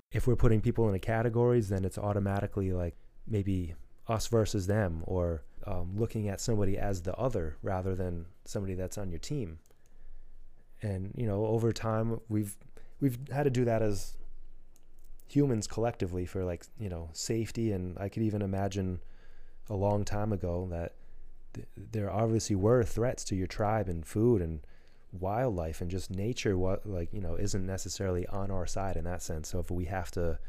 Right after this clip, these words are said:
build protection and separate ourselves from the elements and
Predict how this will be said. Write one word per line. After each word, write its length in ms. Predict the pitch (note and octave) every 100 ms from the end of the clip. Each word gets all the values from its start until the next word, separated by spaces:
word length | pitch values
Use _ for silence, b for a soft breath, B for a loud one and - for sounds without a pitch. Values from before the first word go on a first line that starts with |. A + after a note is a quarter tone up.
| b b b b -
build 220 | F#2+ F2+
protection 580 | - - G2+ - - F2
and 140 | E2
separate 460 | - G2 F#2+ F#2 F2+
ourselves 500 | E2+ - F2+ F2 -
from 440 | - F2 E2+ E2 b b b -
the 120 | G2+
elements 540 | A#2+ A#2+ F2+ E2 - F2
and 260 | E2+ E2